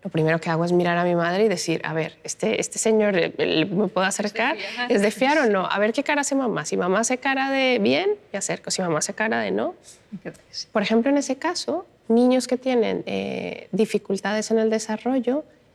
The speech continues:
Speaker 1: eh, no tienen esa información, no buscan esa información. Eso es importante. Ante situaciones que sean muy llamativas, ¿cuál es la reacción del niño? ¿No? Situaciones, imagínate, un ruido muy fuerte, una situación de miedo. ¿Cómo reacciona el niño?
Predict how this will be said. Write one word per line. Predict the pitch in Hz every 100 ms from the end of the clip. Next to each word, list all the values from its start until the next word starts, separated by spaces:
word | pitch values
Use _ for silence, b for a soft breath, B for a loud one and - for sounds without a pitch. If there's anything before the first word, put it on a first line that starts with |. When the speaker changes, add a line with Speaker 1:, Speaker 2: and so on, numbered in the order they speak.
| b _ -
Speaker 1:
eh, | 214 196 180 175 -
no | 214 262
tienen | 294 302 311 226
esa | 202
información, | 180 - 165 165 - 175
no | 196 226
buscan | 277 - 202 170
esa | 165
información. | 160 165 160 160 - 160 -
Eso | -
es | 220
importante. | 226 - 180 170 160 165
Ante | 170
situaciones | - 180 180 - 202 214
que | 233
sean | 226 226
muy | 214 220
llamativas, | 220 208 208 233 262 -
¿cuál | 233 254
es | 302
la | 233
reacción | 190 175 - 175 170
del | 170 170
niño? | 165 147 - _ _ _ -
¿No? | 202
Situaciones, | 240 226 175 - 202 214 214 B B B B -
imagínate, | - 196 175
un | 175 185
ruido | 208 196
muy | 175
fuerte, | - 208 185 180
una | 180
situación | 185 185 160 - 165
de | 165
miedo. | 170 185 156 b b _
¿Cómo | - 269
reacciona | 254 214 185 - 175 147 147 - _ _ _ _
el | 165 156
niño? | 151 147